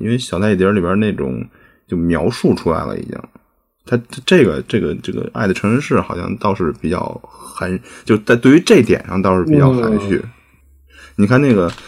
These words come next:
Speaker 1: 小菜一碟上很明显。
Speaker 2: 我感觉小菜一碟比较像恋爱体质吧。
Speaker 1: 他快乐吗？你觉着？
Speaker 2: 他挺开心的，但不开心的时候也不，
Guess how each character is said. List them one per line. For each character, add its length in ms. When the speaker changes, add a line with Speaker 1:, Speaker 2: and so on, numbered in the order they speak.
Speaker 1:
小 160
菜 120
一 60
碟 100
上 120
很 100
明 60
显。 60
Speaker 2:
我 60
感 100
觉 140
小 240
菜 260
一 60
碟 160
比 120
较 160
像 240
恋 160
爱 140
体 300
质 120
吧。 160
Speaker 1:
他 100
快 300
乐 140
吗？ 300
你 80
觉 140
着？ 180
Speaker 2:
他 100
挺 220
开 240
心 280
的， 180
但 220
不 100
开 220
心 180
的 100
时 200
候 100
也 240
不， 380